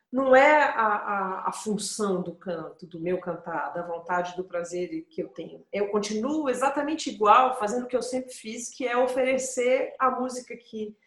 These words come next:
a ponte, fazer isso que é o que eu, o que é o, acho mais bonito desse ofício. A diferença é que hoje eu me divirto mais, <laughs> claro, porque,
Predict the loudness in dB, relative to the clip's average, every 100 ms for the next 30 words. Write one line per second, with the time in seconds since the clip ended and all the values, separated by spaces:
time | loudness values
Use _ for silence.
0 | _ _ -6 -4 0 2 2 2 -2 -6
1 | -10 -10 -12 _ _ -2 0 2 2 2
2 | -2 -8 -8 -2 0 2 0 0 0 0
3 | -4 -8 -12 -6 -2 -2 -4 -2 -2 -2
4 | -4 -4 -2 -4 -4 -4 -6 -6 -8 -8
5 | -10 -4 -4 -4 0 2 2 2 -2 -4
6 | -6 -4 0 2 4 2 0 0 -2 -4
7 | -8 -8 -2 2 2 2 -2 6 10 12
8 | 10 8 4 -4 -6 2 4 4 0